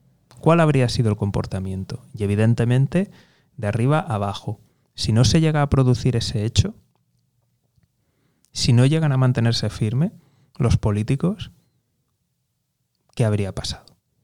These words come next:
Con esto lo que quiero decir es, la jugada evidentemente de Putin ha sido muy arriesgada,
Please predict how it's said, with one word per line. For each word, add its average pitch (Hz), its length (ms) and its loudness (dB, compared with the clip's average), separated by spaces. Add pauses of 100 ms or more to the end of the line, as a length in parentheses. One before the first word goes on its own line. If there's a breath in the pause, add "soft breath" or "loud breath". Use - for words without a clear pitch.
(580)
Con 135 180 6
esto 180 280 2
lo 160 80 4
que 131 140 0
quiero 143 180 0
decir 123 300 0
es, 101 320 -6 (160)
la 107 160 -8
jugada 147 480 2
evidentemente 120 580 0
de 98 80 0
Putin 107 380 -2
ha 107 80 -2
sido 107 240 -2
muy 147 240 6
arriesgada, 110 680 -2